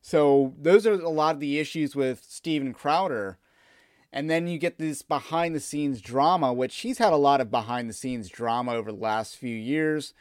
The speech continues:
not on the most amicable terms with his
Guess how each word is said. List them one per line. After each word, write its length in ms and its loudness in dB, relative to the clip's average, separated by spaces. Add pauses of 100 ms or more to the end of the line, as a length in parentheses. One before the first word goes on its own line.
(320)
not 260 4
on 140 2
the 200 2
most 360 0
amicable 600 -2
terms 540 -2
with 220 0
his 560 -6